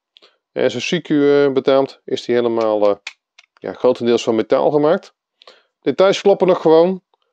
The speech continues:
Dat is wel voor, geschikt voor de verzamelaar, maar ook voor kinderhanden. En wat wel aardig is, C Q, eh, zorgt ervoor dat bijvoorbeeld, eh, de deuren opengezet kunnen worden. En in dit geval de motorkap open kan. Waarmee je volgens mij,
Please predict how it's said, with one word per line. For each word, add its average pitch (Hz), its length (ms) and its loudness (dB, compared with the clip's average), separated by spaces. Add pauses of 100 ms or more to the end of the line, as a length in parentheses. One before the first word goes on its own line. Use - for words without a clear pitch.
(160)
Dat 127 120 -2
is - 60 -8
wel 131 240 2
voor, 123 180 2
geschikt - 280 -6
voor 117 220 -2
de 113 100 0
verzamelaar, 120 560 0
maar 110 100 0
ook 117 100 -4
voor - 120 -20
kinderhanden. 160 600 0 (680)
En 120 340 0
wat 113 120 -6
wel 123 100 0
aardig 131 300 0
is, 127 220 -2
C 120 60 -8
Q, - 60 -20
eh, 117 280 0 (640)
zorgt - 320 -2
ervoor 117 200 0
dat 107 100 -2
bijvoorbeeld, 104 380 -2
eh, 101 180 -6 (1200)
de 131 160 -8
deuren 165 280 2
opengezet 151 400 0
kunnen 143 240 0
worden. 139 320 0 (220)
En 123 140 -2
in 123 100 0
dit 123 140 -4
geval 117 440 -2
de 117 280 -2
motorkap 120 500 0
open 107 220 -2
kan. 117 260 -2 (600)
Waarmee 104 240 -4
je 107 80 -2
volgens 101 340 -6
mij, 190 840 -6